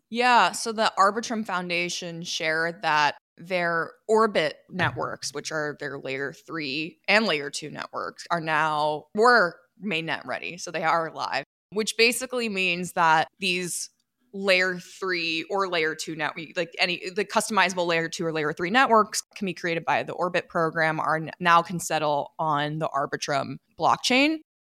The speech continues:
They had come out with this program back in March or maybe April, or so it was early spring,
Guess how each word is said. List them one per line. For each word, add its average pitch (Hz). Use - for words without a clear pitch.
They 208
had 202
come 226
out 208
with 185
this 190
program 175
back 165
in 180
March 285
or 170
maybe 170
April, 220
or 208
so 190
it 165
was 160
early 143
spring, 214